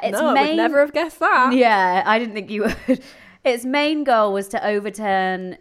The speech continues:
Speaker 1: capitalism and men. Uh, she believed men should be eliminated. Um, apparently, people would go, <laughs> po-, so people would go to her, "Ha ha, that's a good one, that's funny," and she'd
Speaker 2: Yeah.
Speaker 1: be like, "No, I'm not, I'm not joking."
Speaker 2: That was my entire school life.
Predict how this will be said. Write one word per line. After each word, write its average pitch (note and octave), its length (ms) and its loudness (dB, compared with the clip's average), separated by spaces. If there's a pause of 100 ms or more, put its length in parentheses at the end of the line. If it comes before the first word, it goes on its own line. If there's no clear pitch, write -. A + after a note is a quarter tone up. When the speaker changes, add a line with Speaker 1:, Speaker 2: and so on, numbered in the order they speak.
(120)
Speaker 1:
capitalism F3 880 -6
and D#3+ 180 -8
men. C#3+ 380 -12 (400)
Uh, D#3+ 180 -4
she D#3 160 -14
believed D#3+ 260 -12
men D3+ 300 -10
should - 180 -20
be C#3+ 300 -16
eliminated. C#3+ 800 -12 (560)
Um, E3 380 -6 (240)
apparently, G3 1000 -2
people G3 240 -10
would F3+ 180 -8
go, F3 360 -2 (140)
<laughs> - 140 -12
po-, A3 200 -2 (200)
so C#4 140 -2
people C#4+ 180 -8
would C#4 100 -8
go A#3+ 140 -6
to A3+ 100 -14
her, F3+ 220 -4
"Ha E4+ 120 0
ha, D#4+ 460 0
that's C#4 260 -6 (200)
a C4 60 -16
good D#4 180 -10
one, F3 460 -4
that's - 220 -10
funny," E3+ 460 -6
and F#3 140 -18
she'd B3+ 140 -8
Speaker 2:
Yeah. A#3 120 2
Speaker 1:
be F3+ 60 0
like, - 340 -8
"No, F3 220 -10
I'm D3 160 -14
not, A2 180 -18 (440)
I'm E3 100 -20
not - 120 -20
joking." - 360 -20
Speaker 2:
That G#3 160 -2
was A3+ 160 -8
my G#3 140 -8
entire G3+ 360 -10
school E3+ 360 -16
life. - 420 -18